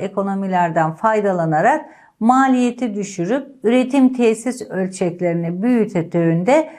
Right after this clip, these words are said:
monopol konumuna gelebilmektedir. Bu durumda büyük ölçekli firmaların rekabetine dayanamayan diğer firmalar piyasadan çekildikleri zaman o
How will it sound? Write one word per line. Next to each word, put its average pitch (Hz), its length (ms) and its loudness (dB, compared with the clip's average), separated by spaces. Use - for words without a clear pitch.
monopol 240 600 2
konumuna 220 460 0
gelebilmektedir. 180 1120 -2
Bu 262 140 2
durumda 247 600 2
büyük 277 380 2
ölçekli 240 580 0
firmaların 185 720 -2
rekabetine 226 840 0
dayanamayan 208 800 0
diğer 220 360 2
firmalar 180 560 -2
piyasadan 196 600 0
çekildikleri 202 760 -4
zaman 190 720 0
o 233 440 0